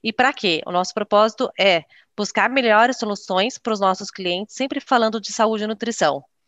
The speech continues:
A gente acredita que o Life Hub São Paulo, ele é o habilitador de como a gente vai operar no futuro.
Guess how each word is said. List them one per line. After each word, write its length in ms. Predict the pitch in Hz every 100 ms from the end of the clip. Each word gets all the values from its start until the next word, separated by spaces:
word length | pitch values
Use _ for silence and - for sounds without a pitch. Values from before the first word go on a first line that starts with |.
| - - - -
A 80 | 180
gente 200 | 214 233
acredita 480 | 220 185 254 220
que 100 | 202
o 80 | 208
Life 180 | 202 202
Hub 200 | 196 185
São 180 | 175 175
Paulo, 420 | 196 196 180 - -
ele 160 | 185
é 40 | 202
o 20 |
habilitador 720 | 208 214 220 262 202 190 190 - _ _
de 80 | 202
como 220 | 202 208
a 140 | 220 208
gente 180 | 202 208
vai 80 | 208
operar 380 | 214 220 202
no 80 | 214
futuro. 420 | - 311 196 175